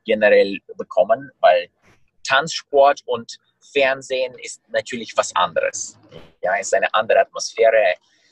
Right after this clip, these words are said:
Es ist, äh, man hat die Möglichkeit bekommen zu berühren, was ist ein bisschen ein Fernseh-, äh, Persönlichkeit, vielleicht teilweise ein Fernsehstar in seinem Bereich zu sein.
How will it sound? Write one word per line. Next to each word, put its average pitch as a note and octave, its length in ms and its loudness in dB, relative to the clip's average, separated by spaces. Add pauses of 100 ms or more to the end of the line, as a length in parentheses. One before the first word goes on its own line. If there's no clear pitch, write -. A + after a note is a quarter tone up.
(360)
Es - 200 -4
ist, - 320 -16
äh, F2+ 300 2 (280)
man G#2+ 200 -8
hat A2 140 -4 (260)
die A2+ 60 -12
Möglichkeit A#2 560 0
bekommen A2 400 -6
zu G#2+ 340 -12 (360)
berühren, C#3 600 2
was B2+ 300 0
ist - 380 -14 (520)
ein A#2 160 -2
bisschen A#2+ 480 -8
ein A#2 160 -6
Fernseh-, B2 760 2
äh, G#2+ 600 2 (100)
Persönlichkeit, A#2+ 920 -6 (400)
vielleicht A2+ 360 -4
teilweise A#2 520 -4
ein G#2+ 120 -12
Fernsehstar A2+ 1160 -8
in - 100 -16
seinem G#2+ 420 -10
Bereich G2 400 -6
zu - 120 -18
sein. G2+ 380 -10